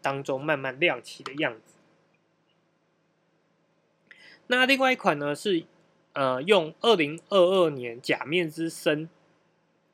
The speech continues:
的月历二月主题“花非花”广告大师制作的拼图。那这，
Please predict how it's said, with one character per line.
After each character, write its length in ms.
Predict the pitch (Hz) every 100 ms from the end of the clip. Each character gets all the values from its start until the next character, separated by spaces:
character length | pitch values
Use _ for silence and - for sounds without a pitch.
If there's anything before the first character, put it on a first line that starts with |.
| _ _ _
的 200 | 165 147
月 280 | 151 208 165
历 240 | 170 165 - _ _ _
二 200 | - 214
月 240 | 185 202 151
主 220 | - 113
题 320 | - 113 117 _ _
“花 260 | - 190 202
非 260 | 190 180
花” 300 | 175 175 165
广 220 | 160 127
告 240 | 117 151 147
大 240 | 156 123
师 360 | - - 123 123 _ _ _
制 160 | 185 156
作 240 | 170 135
的 180 | 120 117
拼 300 | - 151 151
图。 180 | - - _ _ _ _ -
那 200 | 247 240
这， 260 | 247 240